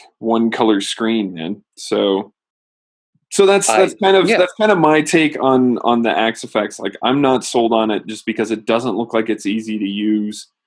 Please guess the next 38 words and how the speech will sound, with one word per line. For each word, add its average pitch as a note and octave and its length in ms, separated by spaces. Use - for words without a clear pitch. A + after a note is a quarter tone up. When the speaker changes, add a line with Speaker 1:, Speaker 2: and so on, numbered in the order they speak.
Speaker 1:
and G#2+ 160
it G#2+ 100
doesn't A2 300
seem G#2+ 300
like G2 200
it's G2 200
necessarily G#2+ 840
as, G2+ 520
yeah, E3+ 260
just D3+ 240
user-friendly. G2+ 800
And A2+ 420
Speaker 2:
Okay. F#2+ 160
Speaker 1:
one C3 140
of, C3 160
one C#3+ 200
of C3+ 60
the B2 120
other A#2 160
things A2 260
I'd G2 160
say, G#2 200
too, G#2 320
is G#2 120
I G2+ 80
just, G2 340
I'm G#2 220
not, G#2 360
I C3+ 80
feel D#3+ 460
like C#3 420
it's, - 600
it A2 240
still B2+ 400
sounds A2 400
like G2 180
a G2+ 60
computer, G2 560